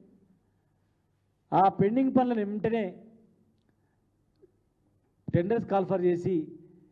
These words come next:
రేపు మీరు లాస్ట్లో ఒక రివ్యూ చేసి ప్రె-, ప్రెస్ మీటింగ్ పెట్టుకొని రేపు పర్యటనలో భాగంగా పాలమూరు ప్రజలకు పలానా తేదీ లోపల మేము కంప్లీట్ చేస్తామని భరోసా ఇస్తే మరి ఇరిగేషన్ మంత్రి గారు కానీ,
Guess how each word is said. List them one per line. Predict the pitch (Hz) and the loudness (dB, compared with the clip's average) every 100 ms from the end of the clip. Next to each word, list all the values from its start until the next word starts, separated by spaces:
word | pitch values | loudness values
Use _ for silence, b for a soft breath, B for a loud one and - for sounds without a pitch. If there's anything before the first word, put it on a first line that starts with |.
| _ _ _ - | _ _ _ -8
రేపు | 139 190 180 | -2 0 0
మీరు | 196 190 180 151 - - - - _ 131 | -2 0 2 0 -6 -18 -20 -20 _ -4
లాస్ట్లో | 160 240 - 247 | 0 0 0 -2
ఒక | 190 | 0
రివ్యూ | 185 185 247 | 0 0 0
చేసి | 214 170 185 | 0 -2 -2
ప్రె-, | 185 185 | 0 0
ప్రెస్ | 180 160 | -4 -6
మీటింగ్ | 202 220 190 | -6 -4 -4
పెట్టుకొని | 175 185 185 160 - - B B B B | -2 -2 -2 -4 -8 -20 B B B B
రేపు | 180 190 | -2 0
పర్యటనలో | 175 202 240 247 | 0 0 0 0
భాగంగా | 208 180 196 208 208 147 - - _ _ _ _ _ _ _ _ _ _ _ _ _ _ _ _ - | 2 2 2 0 0 -2 -6 -20 _ _ _ _ _ _ _ _ _ _ _ _ _ _ _ _ 0
పాలమూరు | 160 220 254 247 | 2 4 2 0
ప్రజలకు | 214 190 202 165 151 - - - b b b - | -2 -2 -2 -2 -6 -8 -18 -20 b b b -2
పలానా | 175 208 208 208 | 0 2 0 -4
తేదీ | - 202 254 262 | -4 -2 0 2
లోపల | 247 226 220 | 0 0 -4
మేము | 214 190 | -6 -6
కంప్లీట్ | 160 190 269 247 | -4 -2 -2 -2
చేస్తామని | 226 226 220 214 | -4 -4 -6 -6
భరోసా | 156 165 233 220 | -4 -2 -2 -2
ఇస్తే | 202 - 190 151 - - - _ _ _ _ _ _ _ _ _ _ 156 | -6 -4 -2 -4 -8 -20 -20 _ _ _ _ _ _ _ _ _ _ -2
మరి | 160 | 0
ఇరిగేషన్ | 160 160 226 208 196 | 0 0 -2 -2 -4
మంత్రి | 196 196 | -4 -2
గారు | 202 190 | 0 0
కానీ, | 202 214 | 0 -2